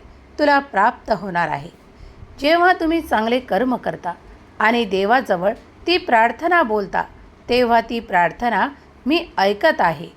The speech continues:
कारण तू माझा प्रिय बाळ आहेस आणि मी तुला कुठल्याही क्षणी एकटा सोडू इच्छित नाही. तुला जरी असे वाटत असेल की काही कष्टाच्या वेळेस,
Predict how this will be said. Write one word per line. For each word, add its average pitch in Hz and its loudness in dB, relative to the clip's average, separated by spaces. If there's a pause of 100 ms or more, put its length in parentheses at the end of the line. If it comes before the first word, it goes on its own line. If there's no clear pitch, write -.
(400)
कारण 196 2 (440)
तू 349 2
माझा 320 2 (360)
प्रिय 269 2
बाळ 190 2
आहेस 165 -2 (440)
आणि 208 2
मी 262 -4
तुला 170 -6 (320)
कुठल्याही 339 2
क्षणी 208 -6 (400)
एकटा 233 0
सोडू 226 -4 (340)
इच्छित 240 -4
नाही. 180 -2 (520)
तुला 370 4
जरी 311 0
असे 277 0
वाटत 220 0
असेल 185 -6 (440)
की 302 0
काही 247 0
कष्टाच्या 233 0
वेळेस, 170 -6